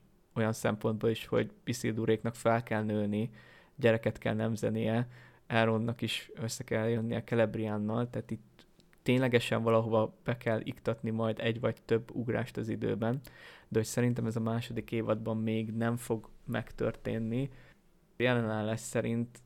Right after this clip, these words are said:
én azt mondanám, hogy a fekete éveket bontják két részre. A második évad valahogy fölvezeti a dolgot, és a harmadik lezárja. Ki tudom nézni azt, hogy a sorozatban megjelenített sötét évek vége lesz az,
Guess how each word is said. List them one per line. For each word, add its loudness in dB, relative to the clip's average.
én -4
azt -2
mondanám, -2
hogy 0
a -2
fekete -2
éveket -2
bontják -4
két -4
részre. -4
A -4
második 0
évad 2
valahogy 0
fölvezeti 2
a 2
dolgot, 0
és -10
a -6
harmadik 0
lezárja. 2
Ki 0
tudom 0
nézni -2
azt, 0
hogy -2
a 0
sorozatban 0
megjelenített 0
sötét -2
évek 0
vége 2
lesz -4
az, 0